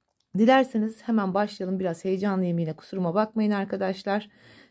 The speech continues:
E, hata yaparsam şin-, şimdiden affedin. Evet, sekiz ve sekizin katları ile ilerliyor. E, ben üç modellik ilmek attım.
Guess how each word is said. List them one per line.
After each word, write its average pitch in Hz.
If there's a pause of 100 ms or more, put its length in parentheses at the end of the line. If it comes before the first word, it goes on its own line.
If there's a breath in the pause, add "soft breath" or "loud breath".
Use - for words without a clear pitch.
E, 190
hata 220
yaparsam 170
şin-, 196 (300)
şimdiden 208
affedin. 196 (460 loud breath)
Evet, 190 (100)
sekiz 269
ve 214
sekizin 226
katları 220
ile 185
ilerliyor. 175 (320 soft breath)
E, 180
ben 240
üç - (100)
modellik 190
ilmek 214
attım. 214